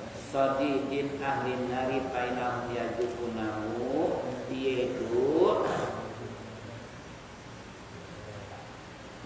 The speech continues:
juzua bidalik. Bitahfif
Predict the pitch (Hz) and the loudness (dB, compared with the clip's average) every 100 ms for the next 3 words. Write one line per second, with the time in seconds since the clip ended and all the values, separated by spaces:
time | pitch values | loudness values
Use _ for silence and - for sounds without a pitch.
0 | 117 156 175 170 175 185 175 - - - | 2 10 10 10 12 12 12 10 8 4
1 | - - - - - - 127 156 160 160 | 0 -2 -6 -8 -10 -12 4 6 8 10
2 | 160 147 135 - - - - - - - | 10 10 6 4 0 -4 -6 -10 -12 -12
3 | - 139 151 151 143 - - 165 | -6 -2 0 4 4 4 4 4